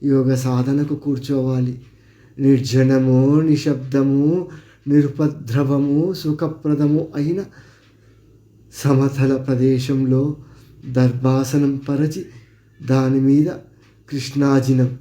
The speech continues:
అనగా జింక చర్మం పరచి, సమకాయ శిరోగ్రీవుడై పద్మాసనము మరొకటో వేసి, పద్మాసనమో మరి ఒకటో వేసి కూర్చొని యోగాభ్యాసం చేయాలి.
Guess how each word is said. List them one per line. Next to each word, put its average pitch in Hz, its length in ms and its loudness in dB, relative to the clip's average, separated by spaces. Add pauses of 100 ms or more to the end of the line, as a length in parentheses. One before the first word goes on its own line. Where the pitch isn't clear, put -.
(140)
అనగా 131 440 -2
జింక 131 380 -2
చర్మం 127 540 0 (380)
పరచి, 151 400 -2 (380)
సమకాయ 139 640 0 (640)
శిరోగ్రీవుడై 131 1040 2 (440)
పద్మాసనము 139 1040 0 (840)
మరొకటో 131 640 0
వేసి, 139 520 2 (1120)
పద్మాసనమో 131 960 2
మరి 139 260 4
ఒకటో 135 340 0
వేసి 147 440 0
కూర్చొని 151 600 -2 (380)
యోగాభ్యాసం 131 880 0
చేయాలి. 131 540 -4